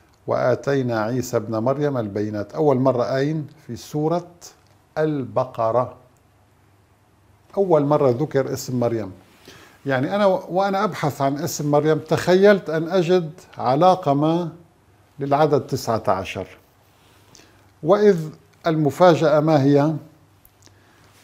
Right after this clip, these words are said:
البرنامج هنا يعطيني عدد الحروف الهجائية في، في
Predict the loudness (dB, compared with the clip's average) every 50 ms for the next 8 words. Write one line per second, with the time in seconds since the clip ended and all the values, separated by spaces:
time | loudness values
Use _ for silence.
0 | _ _ _ _ _ _ _ _ _ _ _ _ _ _ -6 -6 -2 2 2 2
1 | 2 2 2 4 4 2 2 2 2 2 4 4 4 6 4 2 2 4 2 4
2 | 4 4 2 4 4 4 6 6 4 4 2 -6 -6 -2 -2 2 4 4 2 2
3 | 2 0 0 0 2 2 2 0 2 4 4 4 4 4 2 4 6 6 6 6
4 | 6 0 -6 -10 -18 -20 -20 -20 -20 -20 -20 -20 -20 -20 -10 0 2 4 4 4
5 | 2 0 -4 -10 -14 -20 _ _ _ _ _ _ _ _ _ _ _ _ _ _
6 | _ _ _ _ _ _ _ _ _ _ _ _ _ _ _ _ _ _ _ -18
7 | -18 -18 -18 _ _ _ _ _ _ _ _ _ _ _ _ _ _ _ -14 -6
8 | -2 -2 0 0 -2 -4